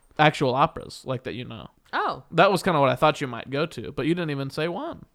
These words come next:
Speaker 2: No, I'm too judgmental. <laughs>
Speaker 1: Yeah, so you just said old Ita-, you said old twice.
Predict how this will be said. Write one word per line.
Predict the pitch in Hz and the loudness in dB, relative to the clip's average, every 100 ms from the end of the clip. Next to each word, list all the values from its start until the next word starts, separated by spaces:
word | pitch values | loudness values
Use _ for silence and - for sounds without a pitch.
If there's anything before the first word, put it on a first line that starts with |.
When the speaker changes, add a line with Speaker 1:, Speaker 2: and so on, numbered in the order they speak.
| _ - | _ -16
Speaker 2:
No, | 202 277 | -12 -10
I'm | 233 240 | -10 -10
too | - 240 | -10 -8
judgmental. | 277 214 214 269 - - | -8 -8 -6 -4 -4 -6
<laughs> | - - - - 165 | -14 -18 -20 -8 2
Speaker 1:
Yeah, | 180 | 4
so | 147 | 6
you | 165 | 4
just | 160 | 4
said | 165 139 | 4 4
old | 139 135 139 147 - | 6 6 6 2 -4
Ita-, | 156 127 | -2 0
you | 147 | 4
said | 208 | 4
old | 185 208 190 | 6 4 4
twice. | 196 156 123 139 | 0 0 0 -4